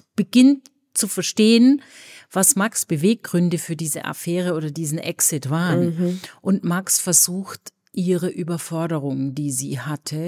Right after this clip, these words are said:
Speaker 1: innerhalb der Familie nachzuvollziehen.
Speaker 2: Was ich noch interessant finde, warum hat sich, ähm, unser Knackarsch, <laughs> die Escort-Dame Jackie, in den Max verliebt? Ich meine, eine Frau, die wahrscheinlich täglich mit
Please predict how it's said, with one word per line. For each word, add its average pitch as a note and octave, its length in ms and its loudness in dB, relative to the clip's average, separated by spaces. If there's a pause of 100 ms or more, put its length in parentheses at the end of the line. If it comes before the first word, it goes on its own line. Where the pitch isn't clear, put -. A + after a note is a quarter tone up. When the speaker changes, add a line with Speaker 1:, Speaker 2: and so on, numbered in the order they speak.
(120)
Speaker 1:
innerhalb D3+ 640 0
der C#3 160 -6
Familie C#3 540 -4
nachzuvollziehen. - 1120 -6 (760)
Speaker 2:
Was E3+ 240 2
ich - 140 -2
noch A#3+ 160 0
interessant G3 680 2
finde, E3 500 0 (480)
warum G#3+ 520 2
hat A3 220 -2
sich, G#3+ 480 0
ähm, F#3+ 340 0 (100)
unser E3+ 360 2
Knackarsch, - 840 -2 (320)
<laughs> - 340 -12
die G#3+ 120 -2
Escort-Dame F3+ 800 2
Jackie, F3+ 460 -2 (400)
in F#3+ 140 2
den F3+ 200 4
Max - 300 -2
verliebt? C#3+ 420 -4
Ich E3+ 120 -4
meine, F3+ 220 2 (300)
eine F#3+ 80 2
Frau, F3+ 440 0
die F#3 400 -4
wahrscheinlich F3+ 340 2
täglich G3 420 -2
mit F3 360 -2